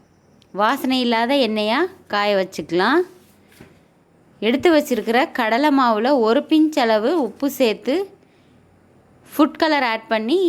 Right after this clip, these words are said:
இதை ஒரு முறை கலந்து விட்டுக்கலாங்க. இப்போ நம்ம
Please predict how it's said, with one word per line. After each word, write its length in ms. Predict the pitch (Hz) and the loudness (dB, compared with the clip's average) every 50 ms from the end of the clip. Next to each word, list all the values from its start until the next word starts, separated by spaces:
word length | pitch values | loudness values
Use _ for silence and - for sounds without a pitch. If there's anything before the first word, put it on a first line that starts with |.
| 294 | 0
இதை 160 | 247 220 220 220 214 | 0 0 0 0 0
ஒரு 140 | 214 208 208 214 | 0 -2 -2 -2
முறை 160 | 208 240 330 320 - | -2 -2 -2 -2 -2
கலந்து 320 | 240 220 226 226 233 226 226 | -2 -2 0 0 0 -2 -2
விட்டுக்கலாங்க. 600 | 190 - 190 175 175 180 180 175 175 170 175 185 208 285 349 392 - - - - - - - - - - - _ _ _ _ _ _ _ _ _ _ _ _ _ _ - - _ _ _ - _ _ _ _ - - - - - - - - - - - - _ - - - - - - - - - - - - - - - - - - - - - - - - - - - - - - - 202 226 | -2 -2 -4 -2 -2 -2 -2 0 0 0 0 0 2 2 0 -2 -4 -10 -20 -20 -20 -20 -20 -20 -20 -20 -20 _ _ _ _ _ _ _ _ _ _ _ _ _ _ -20 -20 _ _ _ -20 _ _ _ _ -20 -20 -20 -20 -20 -20 -20 -20 -20 -20 -20 -20 _ -20 -20 -20 -20 -20 -20 -20 -20 -20 -20 -20 -20 -20 -20 -20 -20 -20 -20 -20 -20 -20 -20 -20 -20 -20 -20 -20 -20 -18 -8 -6 -4 -4
இப்போ 200 | - - 269 285 277 254 | -2 0 0 2 2 2
நம்ம 240 | 214 208 220 240 | 0 0 0 0